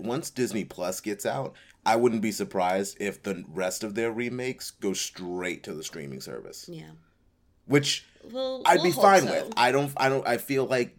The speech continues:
Speaker 1: what, what is the purpose of, and I mean, we'll, I mean, I'm sure we'll,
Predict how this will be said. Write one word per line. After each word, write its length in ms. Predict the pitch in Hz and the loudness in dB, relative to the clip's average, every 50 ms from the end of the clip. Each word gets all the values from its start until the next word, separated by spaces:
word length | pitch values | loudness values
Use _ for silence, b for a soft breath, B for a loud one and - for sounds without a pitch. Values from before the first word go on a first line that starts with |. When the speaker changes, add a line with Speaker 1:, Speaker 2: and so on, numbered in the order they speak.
| - | -16
Speaker 1:
what, 360 | - 143 135 135 139 135 - 131 | -10 -4 0 2 2 2 2 0
what 200 | 135 143 143 147 | -2 -2 0 -2
is 120 | 135 139 | -2 -4
the 80 | - 131 | -6 -6
purpose 480 | 135 135 131 113 - 113 104 98 - 110 | -6 -4 -6 -4 -4 -6 -6 -6 -4 -2
of, 220 | 101 95 95 - | -2 -2 -2 -2
and 160 | 110 113 113 110 | -2 -2 0 0
I 60 | 110 | 0
mean, 260 | 110 107 104 101 101 | 0 0 -2 -2 0
we'll, 280 | 95 101 101 98 98 - - - | 0 0 0 0 -2 -4 -8 -10
I 60 | - | -8
mean, 120 | 101 98 92 | -6 -6 -6
I'm 80 | 95 | -6
sure 200 | 95 - 101 92 90 | -6 -6 -4 -4 -2
we'll, 360 | 90 90 87 87 87 82 | -2 -2 -4 -4 -6 -8